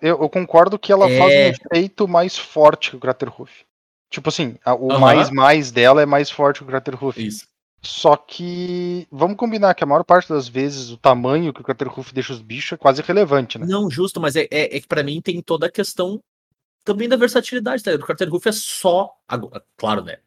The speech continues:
Speaker 2: Ó, bota, bota uma aspas o tamanho do... do que tu quiser aí na volta. Ele é só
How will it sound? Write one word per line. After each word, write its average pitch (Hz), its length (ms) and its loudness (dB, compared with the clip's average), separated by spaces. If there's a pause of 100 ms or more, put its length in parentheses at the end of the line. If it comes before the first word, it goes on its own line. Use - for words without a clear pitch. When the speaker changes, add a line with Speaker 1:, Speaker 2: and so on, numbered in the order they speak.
(140)
Speaker 2:
Ó, 98 260 -6
bota, 120 400 2
bota 131 320 2
uma 196 240 2
aspas 196 300 -2
o 214 60 -10
tamanho 185 380 -4
do... 214 640 -4 (1000)
do 135 80 -12
que - 100 -20
tu 185 80 -12
quiser 190 300 2
aí 123 140 4
na 117 120 0
volta. 117 380 2
Ele 123 160 0
é 135 200 -4
só 170 720 2